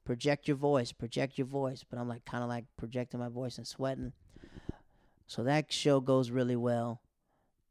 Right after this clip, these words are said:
And then Friday, Friday, Friday, what show did I do Friday? Friday I did some roof, not some, I did a rooftop show,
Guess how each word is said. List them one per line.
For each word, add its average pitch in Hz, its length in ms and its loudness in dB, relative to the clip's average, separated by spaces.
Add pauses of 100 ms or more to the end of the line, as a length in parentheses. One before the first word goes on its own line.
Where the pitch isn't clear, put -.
(180)
And 117 140 -4
then 117 180 -2
Friday, 131 800 0 (1160)
Friday, 123 840 -6 (1120)
Friday, 170 200 -8
what 165 140 -6
show 151 160 -6
did 135 100 -6
I 127 40 -6
do 127 120 -10
Friday? - 340 -14 (2000)
Friday 190 240 6
I 160 40 4
did 147 200 -2
some 135 320 0
roof, 123 320 -2 (260)
not 127 160 -6
some, 123 400 -6
I 139 60 -6
did 127 140 -2
a 113 40 -4
rooftop 120 540 -4
show, 120 380 -6